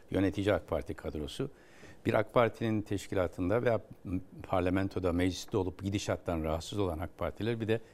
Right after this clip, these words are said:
ak Parti tabanı. Üçün ayrı tavsiyem olur. Yönetenlere şunu derim. Kendi aleminizde yaşamayın. Halkın derdiyle dertlenmeyen, işte biraz önceki Enerji Bakanı ya da birkaç gün önce Tarım Bakanı'nın söyledikleri gibi,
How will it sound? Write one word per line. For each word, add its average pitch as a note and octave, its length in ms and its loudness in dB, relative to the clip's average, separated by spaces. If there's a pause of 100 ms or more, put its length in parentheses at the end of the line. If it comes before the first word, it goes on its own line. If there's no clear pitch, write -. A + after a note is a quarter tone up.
(120)
ak A#2 180 0
Parti E2 260 0
tabanı. C#2 320 -2 (300)
Üçün C#3+ 220 2
ayrı A#2 360 6 (320)
tavsiyem E2 460 2
olur. A#1 220 -10 (300)
Yönetenlere D3 500 4
şunu F#2 260 -2
derim. B1+ 200 -4 (420)
Kendi C3+ 220 6
aleminizde F#2 460 4
yaşamayın. C#2+ 480 -6 (720)
Halkın A#2+ 760 4
derdiyle F#2+ 520 2
dertlenmeyen, F2+ 600 0
işte F2 280 -4
biraz F#2+ 240 2
önceki E2+ 400 -2
Enerji E2+ 340 -2
Bakanı F#2 340 -2
ya F#2 100 0
da F#2 100 -2
birkaç F#2 300 -4
gün F#2+ 100 -4
önce F2 180 -2
Tarım F#2 260 -4
Bakanı'nın E2+ 360 -4
söyledikleri D#2+ 580 -8
gibi, D#2+ 240 -4